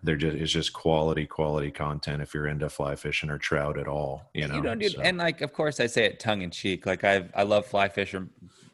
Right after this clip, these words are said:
Speaker 2: fly fisher men and women, and I like to fly fish. It's just fun to poke fun. But, uh, yeah, it, uh,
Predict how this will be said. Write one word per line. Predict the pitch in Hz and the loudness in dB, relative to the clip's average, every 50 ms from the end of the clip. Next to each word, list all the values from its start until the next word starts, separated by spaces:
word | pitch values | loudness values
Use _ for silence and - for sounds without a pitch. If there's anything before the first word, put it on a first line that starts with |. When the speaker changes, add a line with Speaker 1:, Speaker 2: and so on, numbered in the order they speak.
| 98 - - _ | -20 -20 -8 _
Speaker 2:
fly | - 107 104 104 | 4 4 4 4
fisher | - 107 101 - 101 | 2 -2 -2 -2 -4
men | 95 98 98 104 107 | -2 0 2 2 2
and | 104 101 104 | 2 2 2
women, | 107 110 110 110 110 107 | 2 2 2 2 0 0
and | - - 104 104 104 | 2 2 4 4 4
I | 101 - 95 87 | 2 0 0 2
like | 98 101 113 - | 4 4 4 2
to | - 110 | -2 -6
fly | - - 113 110 110 | -2 2 4 4 4
fish. | 107 - 117 113 110 - | 2 2 0 0 0 -2
It's | 90 - | -8 -8
just | - 98 - - | -6 -6 -6 -2
fun | - 107 101 95 | -2 0 0 2
to | 95 92 92 - - - - - | 2 0 0 -2 -4 -12 -20 -6
poke | - 120 113 113 - - | -2 0 0 0 -2 -2
fun. | - 123 127 131 143 147 - _ - _ _ _ _ _ _ - | 0 2 2 2 0 -4 -12 _ -20 _ _ _ _ _ _ 0
But, | 113 110 107 104 - - | 4 6 6 6 4 2
uh, | 104 95 92 90 87 85 - _ _ _ _ _ _ _ - | 0 0 2 -2 -6 -10 -14 _ _ _ _ _ _ _ -4
yeah, | 123 113 101 | -2 -2 0
it, | 98 123 147 - - - | 2 2 2 0 2 4
uh, | 165 139 117 104 101 95 | 6 8 8 8 6 4